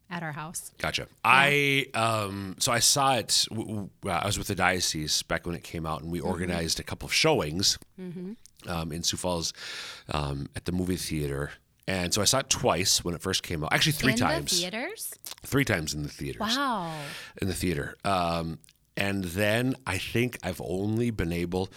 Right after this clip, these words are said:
Speaker 2: to watch it from beginning to end once
Speaker 1: Mm-hmm.
Speaker 2: since then. So three times in the theater
Speaker 1: Yeah.
Speaker 2: when it came out,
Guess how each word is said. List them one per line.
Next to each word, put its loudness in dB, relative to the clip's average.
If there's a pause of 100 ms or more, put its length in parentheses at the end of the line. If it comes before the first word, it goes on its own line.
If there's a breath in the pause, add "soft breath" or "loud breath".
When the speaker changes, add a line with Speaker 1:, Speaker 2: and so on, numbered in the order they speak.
(560 loud breath)
Speaker 2:
to 2
watch 2
it -8
from -6
beginning -2
to -2
end -2 (420 loud breath)
once 0
Speaker 1:
Mm-hmm. -20 (180)
Speaker 2:
since -2 (220)
then. -12 (180)
So -2
three 2
times 4
in 2
the 0
theater 0
Speaker 1:
Yeah. 0
Speaker 2:
when 0
it -10
came -2
out, -4